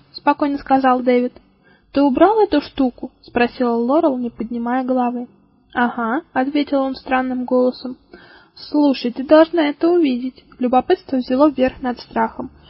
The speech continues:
и Лорел выглянула из-за Дэвидова плеча. "Что?" Он осторожно надавил на кончик ее среднего пальца. Вышла капелька прозрачной жидкости. "Что это?"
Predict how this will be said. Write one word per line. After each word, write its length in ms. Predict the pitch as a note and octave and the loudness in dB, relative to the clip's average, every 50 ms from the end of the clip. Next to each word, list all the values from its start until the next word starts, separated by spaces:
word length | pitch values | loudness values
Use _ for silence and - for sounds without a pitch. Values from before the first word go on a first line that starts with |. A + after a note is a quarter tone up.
| - - - - | -20 -20 -10 -2
и 60 | - | 0
Лорел 360 | A#3+ A#3+ C4 D4+ E4+ D#4 B3+ A#3 | 2 4 4 4 4 4 0 2
выглянула 520 | A#3+ C4+ C4+ C#4 B3+ B3+ B3+ B3 A#3+ A#3+ | 0 0 0 2 0 0 0 -2 -2 -4
из-за 440 | - - - A#3+ A3 A3+ - A3+ A3 | -4 -4 -6 -8 -8 -2 0 0 0
Дэвидова 480 | G#3 A#3+ B3 B3 B3 A3+ B3 A#3+ A#3+ | 2 2 2 2 0 -2 -2 -2 -2
плеча. 540 | A#3 - A#3+ A#3+ A#3+ - - - A3 G#3 A3 - _ _ _ _ _ _ _ _ _ _ _ _ _ _ - - _ _ | -4 -4 -4 -4 -4 -4 -6 -8 -8 -8 -8 -10 _ _ _ _ _ _ _ _ _ _ _ _ _ _ -20 -20 _ _
"Что?" 560 | - - - - - F#4 F4+ D#4+ A#3+ G#3+ - - - - - - - - | -16 -16 -16 0 4 6 6 6 6 4 -2 -10 -20 -20 -20 -20 -12 -8
Он 100 | A3+ A3 | -6 -6
осторожно 500 | A3 - - A#3 A3+ C4+ D#4 D4+ C4+ B3+ | -6 -4 -4 -2 0 0 0 0 -2 -4
надавил 360 | A#3+ A#3 A3+ A#3 A#3+ B3+ B3 | -4 -2 0 0 0 0 0
на 100 | A#3+ A#3 | -2 -4
кончик 420 | A#3 - B3+ B3 A#3+ - - - - | -4 -4 -6 -6 -6 -10 -12 -6 -4
ее 120 | A#3+ A#3 | -4 -4
среднего 440 | - - A#3+ A#3+ A3+ A#3 A#3+ A#3+ A#3 | -4 -4 -6 -6 -4 -4 -6 -6 -8
пальца. 460 | - - A#3+ A3+ A3+ A3 - - - _ _ _ _ | -6 -2 -2 -2 -2 -4 -6 -14 -20 _ _ _ _
Вышла 300 | C#4 D#4 - - C4 B3 | -2 -2 -2 -2 -6 -2
капелька 420 | - B3+ C4 - C4 B3+ - - | 0 0 0 0 -2 -6 -8 -8
прозрачной 600 | - - A#3 A#3 A#3 - B3+ C4 - - C4+ C4+ | -6 -4 -4 -4 -2 -2 -4 -4 -4 -4 -6 -4
жидкости. 600 | B3+ B3 A#3 A3+ - - B3 - - _ - C4 - _ _ _ - - | -2 -2 -4 -6 -8 -12 -14 -14 -14 _ -20 -20 -20 _ _ _ -20 -18
"Что 460 | - - - - - - C#4+ D#4+ E4+ D4 | -12 -10 -10 -10 -2 2 4 6 6 6
это?" 380 | A#3+ - - - - - B3 | 4 0 -4 -8 -12 -12 -12